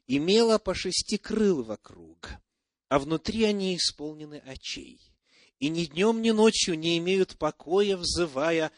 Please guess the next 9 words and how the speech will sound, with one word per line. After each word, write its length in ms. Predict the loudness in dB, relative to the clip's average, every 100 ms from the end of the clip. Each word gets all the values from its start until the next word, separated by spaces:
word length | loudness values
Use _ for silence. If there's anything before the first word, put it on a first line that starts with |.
| _
Свят, 640 | -4 -2 -2 0 0 0 -4 _
свят, 540 | -6 -4 0 2 2 0
свят 540 | -8 -8 0 0 0
Господь 580 | -2 -2 -2 -4 -8 -10
Бог 300 | -6 -4 -2
Вседержитель, 1000 | -4 -6 2 2 2 2 4 4 0 -2 -12 _ _
который 420 | -4 0 2 0
был, 500 | 0 2 2 2 -2 -8 _
есть 640 | -8 2 4 4 0 -8